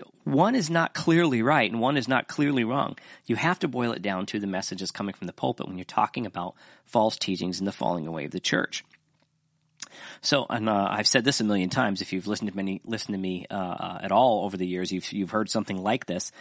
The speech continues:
that there are just as many saved people in churches that are not like yours as there are unsaved people in churches just like yours, uh, and maybe even yours. You know, are you sure that everybody that attends your church is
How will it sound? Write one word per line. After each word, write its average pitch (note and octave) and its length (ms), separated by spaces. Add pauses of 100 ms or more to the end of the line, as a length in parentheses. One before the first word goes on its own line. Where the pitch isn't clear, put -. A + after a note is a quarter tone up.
(260)
that A#2+ 120
there C3 140
are A#2 100
just E3 300
as C#3+ 100
many A#2+ 220
saved G#2 400
people E2 400 (160)
in G2 160
churches G#2 540 (300)
that A2+ 120
are F#2+ 120
not G#2+ 280
like F#2 240
yours - 360 (720)
as G2+ 160
there G#2+ 160
are F#2+ 140
unsaved A2+ 460
people E2+ 340
in G2 120
churches - 480 (220)
just - 300
like - 180
yours, - 300 (580)
uh, - 180
and G2+ 160
maybe C3+ 340
even G2+ 280 (200)
yours. - 500 (240)
You G2 100
know, F#2+ 100
are - 120
you G#2+ 120
sure B2+ 280
that G#2+ 100
everybody G#2+ 400
that G2 120
attends G#2 360
your G2 100
church - 340 (240)
is - 200